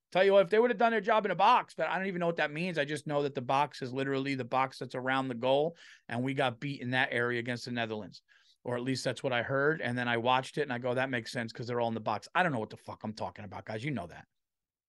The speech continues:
But, uh, I, I'm enjoying watching it. So there you go.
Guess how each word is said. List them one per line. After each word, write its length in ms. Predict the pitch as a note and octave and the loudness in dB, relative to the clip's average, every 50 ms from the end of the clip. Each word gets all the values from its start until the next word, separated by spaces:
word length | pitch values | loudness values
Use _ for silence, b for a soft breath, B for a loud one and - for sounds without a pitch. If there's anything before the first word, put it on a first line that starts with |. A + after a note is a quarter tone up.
| _ _ _ _ _ _ _ _ _ - _ _ _ _ b b b b b b b b b b b b b _ _ _ - | _ _ _ _ _ _ _ _ _ -20 _ _ _ _ b b b b b b b b b b b b b _ _ _ -6
But, 240 | B2+ A#2 A2+ B2 - - | -4 -2 -2 -4 -6 -10
uh, 220 | A2+ A2+ A2+ A#2 - | -10 -8 -8 -6 -4
I, 160 | B2+ B2 C3 - | -4 -4 -2 -2
I'm 140 | - B2+ C3 | -2 -2 -2
enjoying 320 | B2 A2+ B2 A#2 A2 G#2+ | -2 -2 -4 -4 -4 -4
watching 340 | G2+ G2 F#2+ F#2 - - - | -6 -8 -10 -10 -14 -16 -18
it. 100 | - - _ | -20 -20 _
So 340 | - - - - D2+ E2 b b b b b b b b b _ | -16 -16 -14 -16 -16 -20 b b b b b b b b b _
there 120 | - A#2 A2+ | -6 -6 -4
you 120 | A2+ G#2+ | -4 -4
go. 300 | G2 A2+ A2+ G#2+ - - | -4 -4 -6 -6 -8 -12